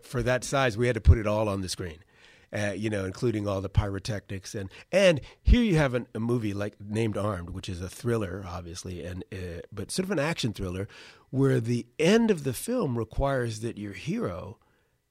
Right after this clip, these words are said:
solve it without weapons. He has to sacrifice his weapons of war and outwit the bad guys, use what's in his head, and the problems in, both the problems and the solutions are in his head,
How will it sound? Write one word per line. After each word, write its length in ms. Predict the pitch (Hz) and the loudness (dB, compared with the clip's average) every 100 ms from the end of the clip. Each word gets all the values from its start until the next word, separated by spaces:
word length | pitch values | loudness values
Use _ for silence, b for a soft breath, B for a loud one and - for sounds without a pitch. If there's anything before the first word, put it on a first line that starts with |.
| _ _ _ | _ _ _
solve 520 | - - - 170 175 131 | -8 -4 2 2 2 0
it 160 | 110 | -8
without 360 | 113 107 107 - | -6 -4 -4 -4
weapons. 460 | 110 139 90 - | -4 -2 -2 -4
He 100 | - | -12
has 180 | 101 95 | -10 -10
to 100 | - | -10
sacrifice 800 | 95 - 143 196 107 - 90 95 | -8 -6 -6 -6 -10 -10 -12 -10
his 160 | 101 101 | -10 -8
weapons 420 | 95 98 95 95 | -8 -6 -8 -6
of 120 | 92 | -8
war 360 | 98 101 87 92 b b b b | -6 -6 -8 -12 b b b b
and 400 | 113 101 98 95 - | -6 -4 -4 -8 -6
outwit 520 | 117 117 98 139 - | -4 -4 -2 -4 -4
the 80 | - | -10
bad 320 | 87 82 - | -8 -12 -16
guys, 560 | - - - - - - _ _ _ | -18 -18 -20 -20 -20 -20 _ _ _
use 280 | - 104 107 | -6 -2 -2
what's 200 | 101 104 | -4 -4
in 120 | 123 | 0
his 120 | 170 | 0
head, 320 | 127 110 107 123 _ _ - | 0 -2 -4 -8 _ _ -10
and 300 | 110 101 101 | -6 -6 -8
the 120 | 104 | -8
problems 520 | 101 - 143 170 175 | 6 6 6 0 -2
in, 260 | 151 135 139 _ _ | -2 -2 -4 _ _
both 300 | 113 135 151 | 0 0 0
the 60 | - | 2
problems 360 | 147 147 143 | 4 4 0
and 100 | 135 | -4
the 40 | 123 | -4
solutions 600 | - 143 180 110 107 - b b b | -2 -2 -2 -4 -6 -10 b b b
are 140 | 120 | -2
in 60 | 117 | 0
his 100 | 120 | 2
head, 220 | 156 180 | 0 -2